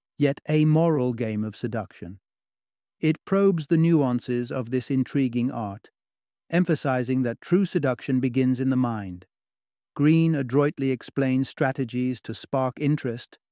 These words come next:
disorient the target, evoke desire, and kindle emotions leading to a successful seduction.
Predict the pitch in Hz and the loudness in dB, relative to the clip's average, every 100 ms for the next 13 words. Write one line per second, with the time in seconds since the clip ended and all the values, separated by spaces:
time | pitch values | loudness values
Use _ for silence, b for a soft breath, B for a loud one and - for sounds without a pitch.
0 | _ _ 143 127 156 160 156 139 135 131 | _ _ -4 0 2 4 4 2 -2 -8
1 | - 139 127 110 117 _ _ _ _ _ | -4 -2 -2 -4 -10 _ _ _ _ _
2 | - 151 165 180 - 156 131 156 135 110 | -2 2 4 2 0 -2 0 0 0 0
3 | 104 117 123 175 160 143 131 139 139 - | -2 -4 -2 0 0 0 0 0 0 -2
4 | 113 107 123 139 139 127 135 113 131 - | -6 -2 0 2 0 -2 -4 -6 -8 -4
5 | 139 - 139 120 131 123 110 - 104 | -4 -4 -8 -6 -6 -6 -8 -12 -14